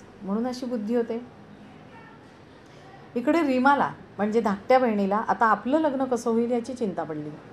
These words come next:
हिच्या घरी येण्यामुळे होणारा हा परिणाम आधी कोणाच्या लक्षात नाही आला, पण हळूहळू रोज रीमाची धुसफूस वाढायला लागली. शीतलनेच एकदा तिला विचारलं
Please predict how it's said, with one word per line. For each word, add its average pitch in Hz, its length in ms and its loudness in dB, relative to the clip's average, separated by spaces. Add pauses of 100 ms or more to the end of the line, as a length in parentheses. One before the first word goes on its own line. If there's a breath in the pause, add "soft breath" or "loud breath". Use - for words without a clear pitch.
(760 loud breath)
हिच्या 226 280 4
घरी 269 200 4
येण्यामुळे 262 460 2
होणारा 226 360 2
हा 220 160 4
परिणाम 220 520 0
आधी 196 240 0
कोणाच्या 214 360 -2
लक्षात 175 360 -6
नाही 165 140 -12
आला, 139 220 -14 (920 loud breath)
पण 269 80 4
हळूहळू 269 520 6
रोज 233 260 6
रीमाची 208 380 0
धुसफूस 190 440 -6
वाढायला 170 340 -4
लागली. 139 240 -10 (640 loud breath)
शीतलनेच 269 480 4
एकदा 294 220 0
तिला 294 200 0
विचारलं 262 640 0